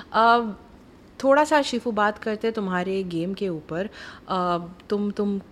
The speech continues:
उसी दिन मेरे को बता रही थी कि men's cricket का आप काफ़ी closely, uh, track रखते हो।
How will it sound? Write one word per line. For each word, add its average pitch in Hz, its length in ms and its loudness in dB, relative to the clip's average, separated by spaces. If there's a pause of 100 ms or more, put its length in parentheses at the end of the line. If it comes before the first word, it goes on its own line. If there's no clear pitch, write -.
(140)
उसी 202 240 -2
दिन 226 120 2
मेरे 196 180 -2
को 190 100 -6
बता 175 260 -4
रही 180 120 -2
थी 220 120 -4
कि 233 120 -2
men's 220 460 -2
cricket 208 240 -6
का 214 200 -2
आप 202 260 -2
काफ़ी 220 280 0
closely, 180 520 0
uh, 151 400 -8 (200)
track 160 340 -2
रखते 151 320 -6
हो। 139 120 -6